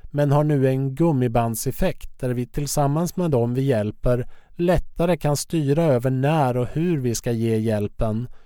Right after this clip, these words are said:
berättar Elin Sandberg, verksamhetschef på Svartbäcken hemvård. Fadime Mavi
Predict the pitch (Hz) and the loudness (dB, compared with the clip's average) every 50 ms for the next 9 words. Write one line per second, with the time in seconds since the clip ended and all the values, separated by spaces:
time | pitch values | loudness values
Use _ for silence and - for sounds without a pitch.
0 | - - - - 139 131 123 110 - - - 123 120 127 - 135 127 117 107 107 | -18 -14 -4 -2 2 2 2 0 0 -2 -2 -2 -2 -2 -2 -2 -2 0 0 0
1 | 107 107 110 - - 135 135 127 120 107 113 127 135 139 131 120 120 123 135 - | -2 -2 -4 -2 -2 0 0 0 -2 -4 -2 0 0 0 0 -2 -6 -12 -14 -16
2 | - - _ _ _ _ - 139 131 127 120 - - 135 123 123 127 117 - - | -20 -20 _ _ _ _ -2 0 2 2 2 0 -4 -4 -2 -2 -4 -4 -6 -4
3 | - 139 160 170 - - - - 160 143 - 170 165 151 - - - 123 110 101 | -2 0 0 0 -2 -6 -8 -6 -4 -4 -2 0 0 -2 -2 -2 -4 -2 -2 -2
4 | - - 135 123 120 117 135 127 117 104 98 95 110 113 120 120 117 135 131 - | -2 -4 -4 -4 -2 0 0 0 0 -2 -2 -2 -4 -4 -4 -6 -8 -10 -12 -14
5 | - - - - _ _ _ _ _ _ _ _ _ _ _ _ _ _ _ _ | -14 -14 -16 -18 _ _ _ _ _ _ _ _ _ _ _ _ _ _ _ _
6 | _ _ _ _ _ _ - - 151 147 151 160 160 165 170 165 165 165 170 180 | _ _ _ _ _ _ -4 0 0 2 2 2 0 2 0 2 2 2 2 2
7 | 185 165 131 104 101 | 0 0 0 -2 -2